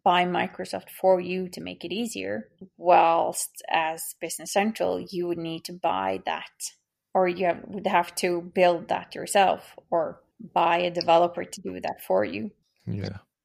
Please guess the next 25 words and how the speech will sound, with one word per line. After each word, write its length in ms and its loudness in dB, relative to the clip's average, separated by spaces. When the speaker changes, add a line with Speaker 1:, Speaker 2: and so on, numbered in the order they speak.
Speaker 1:
Yeah. 360 -4
Or 200 10
now 180 6
you 160 2
could 140 -6
just 260 -2
use 240 -4
virtual 420 0
entities. 680 -2
Speaker 2:
Does, 540 4
does 160 2
that 200 0
mean 220 4
that 260 6
H 400 6
R 220 8
now 400 6
supports 920 4
the 520 2
Common 260 0
Data 320 0
Service 520 4
or 200 4
the 560 0
Dataverse? 960 4